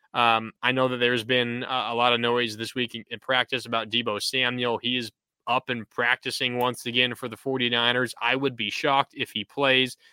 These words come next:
If he does play, it won't be that many snaps. I think the Niners should hold him out until the postseason starts. We'll see about that. Uh, I think the Niners just have too many weapons. They'll spread the ball around.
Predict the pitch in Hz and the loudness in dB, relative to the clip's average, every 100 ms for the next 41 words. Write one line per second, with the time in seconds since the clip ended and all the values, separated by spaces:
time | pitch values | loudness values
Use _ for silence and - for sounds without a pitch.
0 | - 131 - 110 127 139 135 - 123 123 | -2 -2 -2 0 2 2 0 0 2 2
1 | 113 110 135 135 123 120 117 120 123 117 | 0 -4 -6 -4 0 2 2 2 -2 -4
2 | 104 - - 123 123 - 110 127 123 120 | -4 -8 -2 0 0 0 -2 -2 0 0
3 | 120 120 - 110 120 123 117 117 120 - | 2 0 -4 -4 -4 -2 2 2 2 -2
4 | _ _ 117 - 131 107 127 120 - 135 | _ _ -4 2 2 2 -2 -2 -2 -4
5 | 110 98 - 120 117 - 117 - 120 113 | -6 -6 -2 -2 -2 -6 -6 -4 -4 -2
6 | 104 - 127 120 - _ _ _ - 131 | -2 2 2 2 0 _ _ _ -8 -2
7 | 127 - 127 120 120 117 110 117 113 92 | -2 0 0 2 4 2 -2 0 -2 -2
8 | 127 120 117 113 113 113 113 107 123 - | -4 -2 -2 0 0 0 -4 -2 -2 -2
9 | 170 160 139 131 127 123 123 123 123 123 | -2 -2 0 2 4 4 4 4 2 0